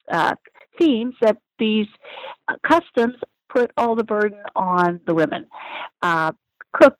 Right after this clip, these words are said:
clean, do everything before sundown on Friday, and then serve meals without cooking them on Saturday, and make sure the sheets are clean and ev-, all the clothes are washed. And, you know, whose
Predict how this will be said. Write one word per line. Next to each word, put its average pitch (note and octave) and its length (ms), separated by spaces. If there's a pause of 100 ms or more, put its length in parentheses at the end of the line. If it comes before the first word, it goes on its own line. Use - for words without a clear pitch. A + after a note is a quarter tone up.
(120)
clean, G#3 640 (280)
do C#4 140
everything B3 480
before A3 380 (180)
sundown A3+ 360
on G3+ 220
Friday, G#3 520
and F3+ 180 (540)
then A3 240 (160)
serve C4+ 220 (100)
meals B3+ 320
without G#3+ 340
cooking A#3+ 400
them G3 280 (320)
on F#3+ 200 (100)
Saturday, G3 640
and F#3+ 300 (440)
make A3+ 200
sure B3+ 140
the A#3 180
sheets B3+ 220
are A#3 80
clean A#3 400
and G#3+ 120
ev-, A3 200
all A#3 140
the A#3 80
clothes B3 400
are G3+ 120
washed. F3 480
And, G3 160 (380)
you D4 100
know, B3+ 120
whose F#4+ 140